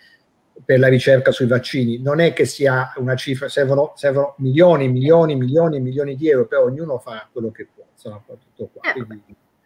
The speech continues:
Speaker 2: ci fa
Speaker 1: questo,
Speaker 2: comunque
Speaker 1: questo
Speaker 2: piacere di aver
Speaker 1: Sì,
Speaker 2: contribuito
Speaker 1: sì.
Speaker 2: anche a, anche in piccolo, una piccola parte fa sempre, sempre meglio che niente.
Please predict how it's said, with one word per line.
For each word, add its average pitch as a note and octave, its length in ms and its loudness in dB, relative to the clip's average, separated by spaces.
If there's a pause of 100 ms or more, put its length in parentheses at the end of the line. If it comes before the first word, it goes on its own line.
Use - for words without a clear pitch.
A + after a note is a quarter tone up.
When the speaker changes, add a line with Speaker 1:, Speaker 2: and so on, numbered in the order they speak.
(320)
Speaker 2:
ci B3 140 -4
fa A#3 100 0
Speaker 1:
questo, A#3 160 0
Speaker 2:
comunque A#3+ 340 2
Speaker 1:
questo A3 280 -4
Speaker 2:
piacere F#3+ 460 0
di G#3 100 4
aver A#3 180 4
Speaker 1:
Sì, G#3 60 4
Speaker 2:
contribuito B3 680 0
Speaker 1:
sì. A3+ 260 2
Speaker 2:
anche A3+ 220 -4
a, G3+ 640 4
anche D4 320 2
in C#4+ 180 -2
piccolo, B3 500 0
una A#3 140 -2
piccola A#3 400 -2
parte A3+ 320 0
fa G3+ 120 -4
sempre, G#3+ 460 -4
sempre C4 280 -2
meglio B3+ 280 2
che A#3 80 2
niente. F#3 640 -2